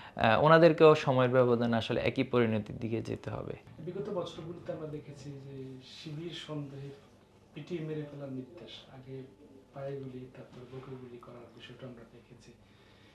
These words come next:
Speaker 2: বা ওই যেটা বললাম যে রাজনৈতিকভাবে জায়েজ কাজ। এখন যে সময়টা এসেছে, আসলে শিবির কি করতে পারে? বা তাদের অধিকারটা নিয়ে কিন্তু তরুণ জানতে চায় যে আসলে কি তার মার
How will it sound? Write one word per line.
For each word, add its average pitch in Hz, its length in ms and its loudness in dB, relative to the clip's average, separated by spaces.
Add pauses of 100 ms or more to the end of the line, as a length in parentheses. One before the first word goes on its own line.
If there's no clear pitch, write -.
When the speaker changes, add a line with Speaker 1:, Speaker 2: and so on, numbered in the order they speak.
(180)
Speaker 2:
বা 127 60 -18 (180)
ওই 135 100 -12
যেটা 147 220 -8
বললাম 151 260 -2
যে 135 100 -10
রাজনৈতিকভাবে 151 680 -6
জায়েজ 151 440 -2
কাজ। - 360 -18 (760)
এখন 185 300 -8
যে 185 120 -8
সময়টা 165 380 -10
এসেছে, 147 380 -12
আসলে 135 440 -14 (160)
শিবির 180 360 -10 (420)
কি 220 80 -10
করতে - 320 -10
পারে? - 300 -18 (200)
বা 135 80 -16 (140)
তাদের 160 180 -10 (120)
অধিকারটা 185 680 -4
নিয়ে 170 440 -12
কিন্তু 151 260 -12
তরুণ 147 180 -8
জানতে 131 280 -12
চায় 127 200 -16
যে - 60 -16
আসলে 139 320 -16
কি 139 220 -10
তার 139 140 -12
মার 143 260 -8